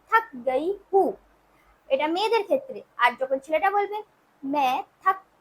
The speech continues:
গায়া হু", যখন আমি ক্লান্ত হয়ে গেছি। আর শুধু যখন আমি ক্লান্ত, তখন হবে "ম্যা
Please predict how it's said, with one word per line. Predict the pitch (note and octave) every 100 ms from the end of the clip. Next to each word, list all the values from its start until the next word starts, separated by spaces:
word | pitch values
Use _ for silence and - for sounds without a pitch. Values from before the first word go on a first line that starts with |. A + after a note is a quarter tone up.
| _ - G#3+
গায়া | A3+ A3+ F4 - _
হু", | F#4 B3+ - _
যখন | B3+ E4+
আমি | D4+ F#4+
ক্লান্ত | - D#4 D#4 D#4+
হয়ে | G#4 D4 E4+ G#4
গেছি। | C#4 A3+ - - _ _ _ _
আর | C4+
শুধু | - F4+ G4
যখন | G#4 G#4+
আমি | F#4+ E4 A4
ক্লান্ত, | A4 A4+ A4+ A#4 A#4
তখন | - F#4+
হবে | F#4 E4 B4 _ _ _
"ম্যা | D#4+ E4 D#4